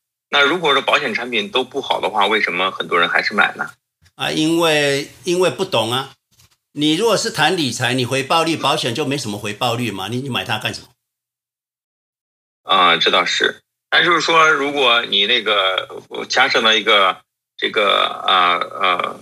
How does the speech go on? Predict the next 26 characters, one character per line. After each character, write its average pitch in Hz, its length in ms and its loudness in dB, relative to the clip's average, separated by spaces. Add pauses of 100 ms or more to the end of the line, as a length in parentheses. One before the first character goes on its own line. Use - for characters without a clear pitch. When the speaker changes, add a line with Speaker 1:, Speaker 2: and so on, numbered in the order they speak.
(160)
Speaker 1:
这 107 140 -2
个 98 380 2 (340)
税 - 200 0
务 - 120 0
的 107 140 -2
问 101 180 0
题， - 160 0
比 107 140 -4
如 107 240 0
假 - 180 0
设 101 340 2 (220)
他 - 140 2
儿 95 200 4
子 90 200 -2
他 95 420 2 (220)
给 - 80 -10
他， 90 100 2
他 - 200 -6 (180)
那 110 160 2
个 95 80 2
什 92 120 2
么， 90 120 -4
他 98 120 0
们 101 140 4
儿 98 240 2
子 101 160 2